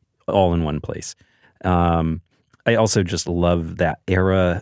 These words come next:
of history in drinking culture, the way that the drinks were named. It's just been invaluable, you know, for a project like Maison Premier, which is,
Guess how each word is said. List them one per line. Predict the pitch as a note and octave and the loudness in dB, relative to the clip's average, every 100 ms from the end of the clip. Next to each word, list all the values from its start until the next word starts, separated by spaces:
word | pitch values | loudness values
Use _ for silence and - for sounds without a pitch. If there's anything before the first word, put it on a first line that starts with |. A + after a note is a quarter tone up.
| - | -6
of | F2 D#2+ D2+ - _ - | -4 -2 -4 -8 _ -6
history | F#2+ - - F#2 F2 E2+ F2 _ - | -4 -2 0 2 2 0 -4 _ -4
in | F2 E2+ F2 | -2 -2 -6
drinking | - F2 F2+ F2 | -4 -2 -2 -2
culture, | F#2 F2 - F2+ F2+ E2+ | -2 -2 0 0 2 0
the | E2 E2+ | -2 -2
way | E2+ | -2
that | D#2+ - - - _ | -4 -8 -14 -20 _
the | - | -8
drinks | - E2+ E2 | -4 -4 -4
were | - | -6
named. | D#2+ E2+ F#2 G2 F#2 F#2 F2 - _ _ _ - | -4 -2 0 0 0 0 -2 -8 _ _ _ -4
It's | F#3 - | -2 0
just | C3+ | 0
been | A2 | 2
invaluable, | F#2 F2 D#2 E2 D#2+ E2 | 0 2 0 0 -2 -2
you | F#2+ | 0
know, | F2 | -2
for | D#2+ F2 | -2 -4
a | |
project | - F#2 F2+ F2 F2 | 0 0 0 -2 -4
like | D#2+ | -2
Maison | E2+ D#2+ E2 D#2 | -2 -2 -4 -4
Premier, | E2 D#2+ D#2+ | -4 -4 -2
which | D#2 - | -4 -6
is, | D#2+ - | -8 -10